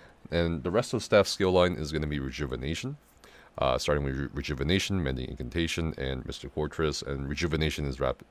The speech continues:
Radiating Regeneration. Um,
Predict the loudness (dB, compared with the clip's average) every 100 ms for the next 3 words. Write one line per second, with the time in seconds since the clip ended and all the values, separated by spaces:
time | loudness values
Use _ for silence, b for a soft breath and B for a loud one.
0 | -6 -4 -2 -4 -4 -4 -2 -2 -2 -2
1 | -2 -4 -8 B B B B -2 0 2
2 | 2 0